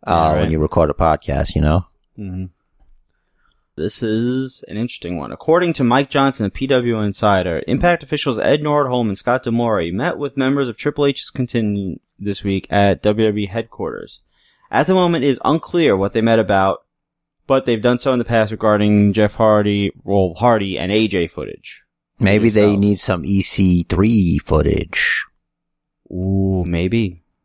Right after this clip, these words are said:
Speaker 2: That'd be interesting. I, I hadn't thought of that.
Speaker 1: You know what they should do? Oh, see, he doesn't need anybody to talk for him.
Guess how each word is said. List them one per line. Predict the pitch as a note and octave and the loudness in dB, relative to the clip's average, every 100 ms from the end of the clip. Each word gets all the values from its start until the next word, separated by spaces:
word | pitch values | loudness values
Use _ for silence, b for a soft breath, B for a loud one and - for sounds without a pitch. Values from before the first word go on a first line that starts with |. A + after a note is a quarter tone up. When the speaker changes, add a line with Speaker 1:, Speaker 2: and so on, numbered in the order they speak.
| _ _ _ | _ _ _
Speaker 2:
That'd | - F2+ | -10 -2
be | F#2+ | -2
interesting. | F2+ - F2+ F#2 - | -4 -10 -10 -10 -4
I, | G#2 G#2+ | -4 -2
I | F2 | -2
hadn't | F#2+ G2 F2 | -2 -4 -8
thought | F2+ F#2 | -8 -8
of | E2+ | -8
that. | D#2+ D2 _ _ _ _ _ _ | -10 -12 _ _ _ _ _ _
Speaker 1:
You | - G2+ | 0 4
know | G#2+ | 6
what | G#2+ G#2 | 6 4
they | - A#2+ | 4 2
should | - B2+ A2 | 2 0 0
do? | F#2+ F2+ F2+ | 2 2 4
Oh, | G2 E2+ D#2+ | 2 2 0
see, | - B2 A2+ | 0 2 4
he | D#3 | 4
doesn't | F3 A#2 | 4 4
need | F2+ F#2+ | 4 4
anybody | E2 D#2 D#2+ D#2 | 2 2 2 4
to | D2+ | 2
talk | - D2 D2 | 0 0 0
for | - | -4
him. | D2 D2+ C#2+ | 0 2 0